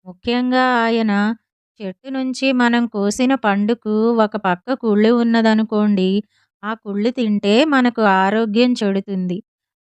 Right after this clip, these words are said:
మంచి భాగాన్ని తింటే ఆకలి తీరి మనకు తృప్తి కలుగుతుంది. ఎదుటి మనిషి విషయంలోనూ మనం అలాగే ఉండాలి.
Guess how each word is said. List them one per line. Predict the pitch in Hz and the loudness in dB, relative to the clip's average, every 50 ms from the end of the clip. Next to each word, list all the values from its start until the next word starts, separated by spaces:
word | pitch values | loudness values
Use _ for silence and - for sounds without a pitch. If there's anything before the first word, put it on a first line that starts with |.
| _ - | _ -14
మంచి | 190 190 185 - 247 | -12 -10 -6 -6 -4
భాగాన్ని | 220 247 247 247 240 247 247 240 240 240 240 240 | -2 0 -2 -2 -2 -2 -2 -2 0 -2 -2 -2
తింటే | - 208 190 185 185 185 190 202 220 254 311 | -2 -4 -2 -2 -2 0 0 2 4 4 4
ఆకలి | 302 226 196 190 190 202 - 240 233 247 254 | 4 4 2 2 2 0 0 0 0 0 0
తీరి | 226 233 226 220 226 226 226 214 220 220 226 233 _ _ _ _ _ _ - | 0 0 0 0 2 2 2 2 2 2 0 -2 _ _ _ _ _ _ -14
మనకు | 214 233 233 - 226 | -10 -10 -10 -10 -10
తృప్తి | - 220 208 190 _ _ - 254 | -8 -8 -8 -8 _ _ -16 -8
కలుగుతుంది. | 247 233 220 208 202 202 196 - 185 185 180 175 170 175 - _ _ _ _ _ _ _ _ 180 | -6 -4 -4 -2 -2 -4 -6 -6 -6 -6 -4 -4 -6 -6 -8 _ _ _ _ _ _ _ _ -10
ఎదుటి | 185 185 180 175 196 208 254 | -6 -6 -4 -4 -4 -4 -2
మనిషి | 247 247 247 247 247 - 269 | -2 0 0 0 0 -2 0
విషయంలోనూ | 247 233 208 208 - 226 220 226 226 226 220 208 196 196 190 190 196 233 285 | 0 2 0 0 0 0 2 2 2 2 4 4 4 4 2 2 2 2 4
మనం | 285 262 240 233 233 233 226 214 | 4 4 4 4 4 2 2 2
అలాగే | 185 185 180 190 202 208 208 233 240 247 | 4 4 4 4 2 2 2 2 2 2
ఉండాలి. | 233 226 202 196 196 185 185 180 180 180 175 226 | 2 0 0 0 2 2 2 2 2 0 -2 -4